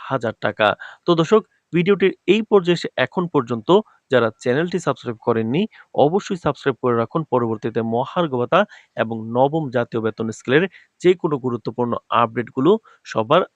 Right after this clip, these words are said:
আগে পেতে। তো দর্শক, ষোলোতম গ্রেডে যারা রয়েছেন, তারা তেত্রিশ হাজার টাকা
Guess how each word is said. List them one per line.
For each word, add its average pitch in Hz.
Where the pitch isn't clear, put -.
আগে 113
পেতে। 107
তো -
দর্শক, 156
ষোলোতম 196
গ্রেডে 117
যারা 107
রয়েছেন, 107
তারা 110
তেত্রিশ 185
হাজার 113
টাকা 113